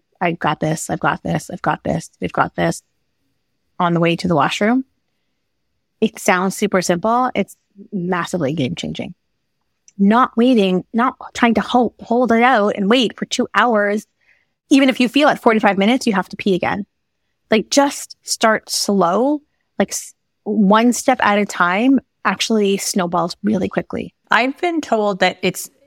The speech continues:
Speaker 2: at, like, a, a window of about two and a half to four hours would be considered normal voiding throughout the day. Is that what you would agree with?
Speaker 1: Yeah, like, I, you know, uh, we do, I do see clients, like, I have surgeons who are my clients and, like, they're not peeing for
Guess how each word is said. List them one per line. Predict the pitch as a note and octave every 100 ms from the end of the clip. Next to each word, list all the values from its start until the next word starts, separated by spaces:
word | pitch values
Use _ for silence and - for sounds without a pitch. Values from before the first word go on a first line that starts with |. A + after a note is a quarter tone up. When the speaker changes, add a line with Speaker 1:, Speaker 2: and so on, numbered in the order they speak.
| -
Speaker 2:
at, | F#3+
like, | F#3 F3
a, | F#3 E3+ -
a |
window | F#3 G3+ G3 G3
of | F3
about | E3+ D#3+ D#3+
two | - F#3
and | F3+
a | E3
half | D#3 D3+ - -
to | - -
four | - D#3+ D3
hours | C3+ C3+ C#3 C#3+
would | E3
be | D3
considered | D#3+ D#3+ - E3 D#3 D3 C#3+ C#3+ - _ _
normal | E3+ E3 D3+ D3 C#3+
voiding | C#3+ C#3+ C#3 C#3
throughout | C#3 C#3+ C#3
the | D3
day. | C#3 A2+ -
Is | -
that | F3 E3+
what | F3
you | E3
would | E3
agree | D#3+ E3
with? | F3 G3+ - _
Speaker 1:
Yeah, | - G#4 G#4 G#4
like, | G#4 E4+
I, | F4+
you | - E4
know, | D#4 D4 -
uh, | - B3+
we | A3 C#4
do, | G#3+ C4 C#4 -
I | B3
do | G3+ G#3+
see | - B3+
clients, | - A3+ G#3+ G#3+
like, | G#3
I | G3+
have |
surgeons | - F#3 E3+ A3 A#3+ A#3
who |
are | A#3 A3+
my | A3+
clients | A#3 A#3 A3+ A3+ -
and, | F#3+
like, | E3+ D#3+
they're | - E3+
not | F#3 -
peeing | F#3+ F#3+
for | -